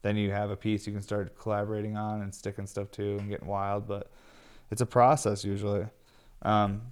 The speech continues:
so having the new studio, I'll be able to host collabs, and then also be able to still get everything done I need to because I'll have the home studio and the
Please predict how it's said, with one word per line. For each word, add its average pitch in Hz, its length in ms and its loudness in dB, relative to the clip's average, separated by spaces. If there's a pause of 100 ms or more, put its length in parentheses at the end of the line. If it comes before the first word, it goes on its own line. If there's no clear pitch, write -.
so - 140 4
having 107 300 2
the 101 60 -2
new 101 120 -2
studio, 98 320 -2
I'll 104 100 0
be 104 120 0
able 104 180 0
to 104 100 -2
host 101 320 -2
collabs, 123 540 6
and 110 100 -4
then 101 100 0
also 98 360 -2
be 104 140 -2
able 101 160 0
to 101 60 -4
still 98 280 -4
get 95 240 -4
everything 95 340 -4
done 101 160 -6
I 98 140 -8
need 101 200 -8
to 95 200 -6
because 92 280 -6
I'll 92 100 -2
have 95 200 -4
the 95 80 -10
home 123 240 -6
studio 117 600 -4
and 104 360 -8
the 101 240 -4